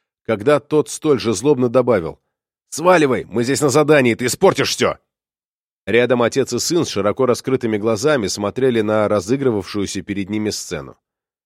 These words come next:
Квасмо колебался. Почему вдруг задание этого одетого в штатское сотрудника могло быть важнее, чем его собственное? Он почувствовал, как его схватили за руку и грубо толкнули назад.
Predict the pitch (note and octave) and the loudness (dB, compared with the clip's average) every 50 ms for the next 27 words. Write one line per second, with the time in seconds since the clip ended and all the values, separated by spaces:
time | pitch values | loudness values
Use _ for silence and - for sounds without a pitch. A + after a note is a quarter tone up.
0 | _ _ _ _ - C3+ D3+ D#3 - D#3+ D#3+ D3+ C#3+ - D3+ C#3+ D3 C3+ A2+ E2+ | _ _ _ _ -2 -2 -2 -2 0 0 0 0 0 0 0 0 2 2 0 -2
1 | - - - - _ _ _ _ _ _ _ _ _ _ - E3 D#3 - A3+ A#3+ | -4 -10 -18 -20 _ _ _ _ _ _ _ _ _ _ -8 -6 -4 -2 -2 -2
2 | A#3 F#3+ F3+ F3 E3 B2+ - D#3+ C#3+ D3+ F3 E3+ D#3 C#3+ C3+ A#2+ - C3 C3 C3+ | -2 -2 -2 -4 -2 -2 -2 -2 0 0 0 0 2 2 2 0 0 2 0 2
3 | B2 C3 C3 - C3 B2+ B2 - _ _ _ _ - - - - D3+ C#3 A#2 - | 2 0 -2 -2 0 0 0 0 _ _ _ _ -14 -12 -4 0 0 0 0 0
4 | - - B2 A#2 - - B2 - - D#3+ F#3 F3 D3 - - A2 A2 A#2 A#2 B2 | -4 -2 -2 -2 0 -2 -4 -2 0 -2 -2 0 -2 -4 -4 -2 0 0 0 0
5 | C3+ C#3+ C3 A#2+ C3 C#3 C3+ A#2 C#3 D3+ C#3 B2+ - C3+ C3 C3+ C#3 D3 D#3 - | -2 -2 -2 -2 0 0 0 0 0 -2 -2 -2 -2 -2 -2 0 0 0 -2 -2
6 | - F2+ - - - - E2 D#2 D2+ D2+ C#2 - _ _ _ _ _ _ _ _ | -4 -6 -6 -8 -14 -12 -10 -10 -8 -10 -10 -12 _ _ _ _ _ _ _ _
7 | _ _ _ _ _ _ _ _ _ _ _ _ _ _ _ _ _ _ _ - | _ _ _ _ _ _ _ _ _ _ _ _ _ _ _ _ _ _ _ -2
8 | G#2+ A2 A2 - B2 A#2 - E3 D#3+ - - D3+ C3 B2 A2 - A#2+ - - C3 | 0 0 2 2 0 2 2 0 0 0 0 0 2 2 2 0 -2 -2 -2 -2
9 | A#2+ A2+ - - B2+ A#2+ - C3+ A#2+ A2+ G#2 F#2 A#2+ C#3+ D3+ D3 B2+ - - G#2+ | -2 -2 -2 0 -2 -2 0 0 -2 -2 0 2 2 2 4 2 0 -2 -2 -4
10 | G2+ F2+ F2 A2+ C3+ C3 A2+ - A2 G2+ F#2 - G#2+ G#2 G2+ G#2 G2+ G2+ F#2+ F2 | -4 -2 -2 -4 -4 -4 -4 -4 -4 -4 -4 -4 -4 -2 -2 -2 -2 -2 -2 -2
11 | F#2+ D#2+ - _ | -4 -4 -4 _